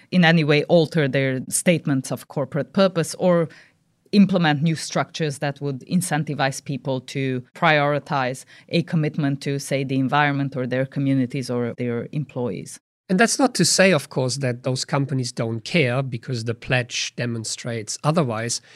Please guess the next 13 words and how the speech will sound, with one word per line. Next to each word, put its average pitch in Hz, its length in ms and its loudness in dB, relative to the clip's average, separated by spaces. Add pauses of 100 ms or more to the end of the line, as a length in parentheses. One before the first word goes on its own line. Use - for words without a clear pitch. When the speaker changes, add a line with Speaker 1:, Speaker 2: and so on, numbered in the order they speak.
(240)
Speaker 2:
It 139 100 -4
just 180 220 2
goes 214 220 0
to 170 100 0
show 143 280 0
that 123 220 -2
systemically 151 1040 0
it 123 100 -6
is 120 120 -2
very 143 380 0
hard 131 340 -2
to - 260 -8
change 123 680 -2